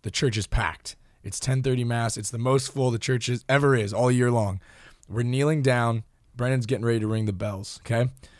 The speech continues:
So we're sitting there, and here we go. And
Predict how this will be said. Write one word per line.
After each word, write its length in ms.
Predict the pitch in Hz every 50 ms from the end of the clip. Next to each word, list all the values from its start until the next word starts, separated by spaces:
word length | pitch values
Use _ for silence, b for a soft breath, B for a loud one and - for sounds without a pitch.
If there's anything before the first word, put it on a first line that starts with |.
| b b b b
So 140 | b - 110
we're 80 | 110 98
sitting 300 | - - 147 135 135 131
there, 280 | 123 120 120 113 110 - _ _ _ _ _ _ _ -
and 320 | - - 107 101 - - -
here 160 | 95 98 120
we 100 | 123 131 117
go. 240 | 117 120 117 120 117
And 160 | 110 104